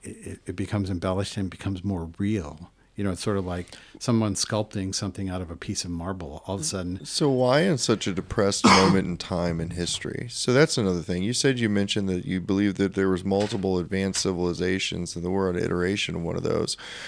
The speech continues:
Speaker 2: Why did Jesus just choose to come back in, in a time frame when we were in basically a technological dark age?
Speaker 1: That, that's a really good question. I've asked myself that a lot.
Speaker 2: That would seem counterintuitive.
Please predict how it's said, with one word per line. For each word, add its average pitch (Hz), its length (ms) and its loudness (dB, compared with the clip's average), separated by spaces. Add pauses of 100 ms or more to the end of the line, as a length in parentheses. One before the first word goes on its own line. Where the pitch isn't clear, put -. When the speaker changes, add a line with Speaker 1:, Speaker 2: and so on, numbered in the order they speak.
(200)
Speaker 2:
Why 120 500 12
did 113 320 4
Jesus 107 580 4
just 101 300 2
choose 110 320 2
to 101 100 -2
come 95 220 0
back 98 320 4
in, 85 280 0
in 98 200 2
a 87 100 2
time 101 360 0
frame 92 260 2
when 92 140 2
we 95 100 2
were 95 100 4
in 87 100 0
basically 95 520 0
a 87 60 -4
technological 87 800 -4
dark 98 280 2
age? - 440 -4
Speaker 1:
That, - 160 -8
that's 101 240 -4
a 80 60 -4
really 82 420 -6
good 80 160 -10
question. - 560 -14 (280)
I've 101 140 -2
asked 107 180 2
myself - 340 -4
that 85 280 -8
a 85 60 -10
lot. 80 340 -10 (160)
Speaker 2:
That 113 260 4
would 127 140 2
seem 92 360 2
counterintuitive. 87 960 -2